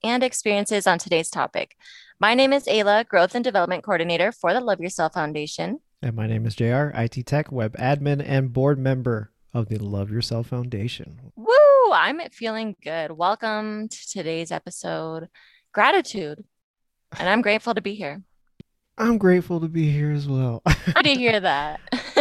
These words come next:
Speaker 2: Yeah, I think this is gonna be a fun episode. I think gratitude is something that's really important, especially with it being November and
Speaker 1: Mm-hmm.
Speaker 2: Thanksgiving is just around the corner. I think that gratitude is something that we all share and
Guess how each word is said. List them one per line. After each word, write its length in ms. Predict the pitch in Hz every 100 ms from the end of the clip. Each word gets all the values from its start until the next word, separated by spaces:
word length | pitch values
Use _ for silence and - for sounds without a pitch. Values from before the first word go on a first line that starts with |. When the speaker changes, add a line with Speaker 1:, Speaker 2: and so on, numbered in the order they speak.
| - -
Speaker 2:
Yeah, 300 | 202 180 247
I 60 |
think 180 | - 277
this 100 | 262
is 80 | 254
gonna 120 | 247
be 140 | 233 220
a 40 |
fun 240 | 214 180
episode. 500 | 143 127 120 113 104
I 60 | 135
think 220 | 156 180
gratitude 500 | 170 175 170 170 165
is 80 | 160
something 300 | 170 160 156
that's 180 | 151 147
really 240 | 151 151
important, 480 | 147 147 156 175 196
especially 500 | 165 - 139 - 143
with 320 | 139 139 139 - - - -
it 160 | 156 135
being 260 | 151 147
November 640 | 143 131 143 156 160 190 185
and 220 | 117 113 _ _ -
Speaker 1:
Mm-hmm. 100 | 196 -
Speaker 2:
Thanksgiving 440 | 127 117 135 143
is 80 | 127
just 180 | 120 127
around 160 | 120
the 60 | 120
corner. 440 | 131 139 175 202 180
I 80 | 113
think 360 | 127 123 -
that 440 | 120 117 127 - - _ _
gratitude 680 | 120 117 123 - 127 127 127
is 400 | 120 120 113 120
something 420 | - 131 139 127
that 180 | 127 135
we 180 | 135 139
all 380 | 170 180 123 98
share 400 | - 127 120 120
and 340 | 113 113 110